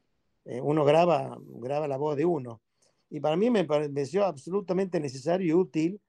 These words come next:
sobre todo para saber precisamente cuántos grados de tilt apliqué para una determinada foto o cuántos grados de shift para, para tal otra. Y así es como,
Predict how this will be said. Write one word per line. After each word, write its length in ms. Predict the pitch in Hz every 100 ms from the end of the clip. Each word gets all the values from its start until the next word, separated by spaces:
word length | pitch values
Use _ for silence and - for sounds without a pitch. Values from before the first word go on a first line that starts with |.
| _ _ _ _
sobre 280 | - 143 135
todo 260 | 175 190 175
para 160 | 151
saber 300 | 135 147 175
precisamente 640 | - - 170 180 190 175 160
cuántos 320 | 160 175 156
grados 260 | 170 180
de 60 | 165
tilt 260 | 139 175 170
apliqué 380 | 139 151 175
para 240 | 165 143 131
una 220 | 127 127 123
determinada 560 | 135 123 143 143 170 180
foto 480 | - 190 175 214 226 _ _ _ _
o 160 | - 123
cuántos 340 | 123 147 151
grados 360 | 139 151 156 143
de 80 | 131
shift 340 | 127 151 143 _
para, 320 | - 123 113 110 120 _ _ _ _
para 200 | - 127
tal 200 | 131 139
otra. 260 | 131 117 120
Y 40 |
así 400 | 131 127 185 202 190
es 100 | 185
como, 420 | 175 156 135